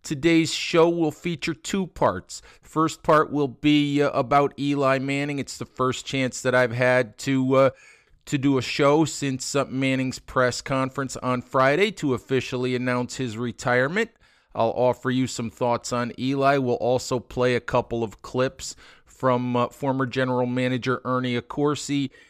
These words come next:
and from former Giant and current Pro Football Hall of Famer Harry Carson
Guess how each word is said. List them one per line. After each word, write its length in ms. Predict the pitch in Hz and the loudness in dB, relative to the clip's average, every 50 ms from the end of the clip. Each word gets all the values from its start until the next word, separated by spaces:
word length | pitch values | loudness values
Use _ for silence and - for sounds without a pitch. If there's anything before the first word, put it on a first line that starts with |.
| _ _ _ - | _ _ _ -6
and 320 | - 208 208 196 175 - | -4 -2 -2 -2 -4 -8
from 440 | _ - 156 147 135 135 135 131 - _ | _ -2 0 2 2 0 -2 -6 -8 _
former 460 | - - - 143 139 135 135 135 131 | -20 -12 -4 -2 0 0 0 0 -2
Giant 500 | 117 107 123 131 131 135 131 135 127 - _ | -2 -2 -2 0 0 2 0 -2 -4 -6 _
and 200 | 117 117 113 - | -6 -6 -6 -6
current 380 | - - 135 127 127 123 - _ | -8 -4 -2 -2 -2 -4 -6 _
Pro 220 | - 135 127 123 | 0 0 0 0
Football 480 | 117 - 127 127 - - - 123 117 107 | 0 -2 -4 -4 -2 -2 0 0 0 2
Hall 260 | 107 123 123 117 117 | 2 0 0 0 -2
of 100 | 110 - | -4 -6
Famer 420 | _ 127 127 127 127 127 120 117 | _ -4 -4 -4 -2 -2 -2 0
Harry 280 | 123 135 127 120 120 117 | 2 2 2 2 0 -4
Carson 680 | _ - - 131 127 131 131 - - - 135 131 127 | _ -6 0 2 2 2 2 -2 -2 -4 -4 -4 -4